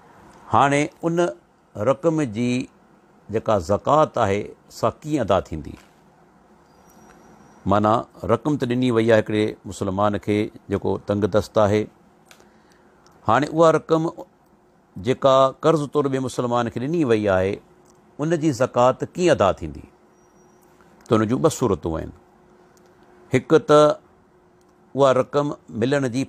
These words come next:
پڪي اميد آهي. جنهن ماڻهو کي قرض ڏنو ويو آهي، اهو ماڻهو ڪردار جي لحاظ کان به سٺو آهي،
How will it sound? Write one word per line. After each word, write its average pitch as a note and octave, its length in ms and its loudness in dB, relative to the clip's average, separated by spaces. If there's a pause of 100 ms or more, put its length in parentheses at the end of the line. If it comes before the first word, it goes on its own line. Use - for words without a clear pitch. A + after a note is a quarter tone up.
پڪي - 300 -2 (100)
اميد G#2+ 280 -2
آهي. D2+ 200 -6 (1300)
جنهن D3 280 4
ماڻهو C#3 220 2
کي C3+ 120 0 (100)
قرض A#2 120 0 (100)
ڏنو B2 220 -2
ويو A#2 220 2
آهي، A#2 280 6
اهو A2 240 -2 (100)
ماڻهو A2 360 0 (1500)
ڪردار A2+ 340 2
جي G#2 120 -4
لحاظ G#2 260 2
کان G#2+ 140 -2
به - 80 -20
سٺو A2 280 -2
آهي، G#2+ 220 4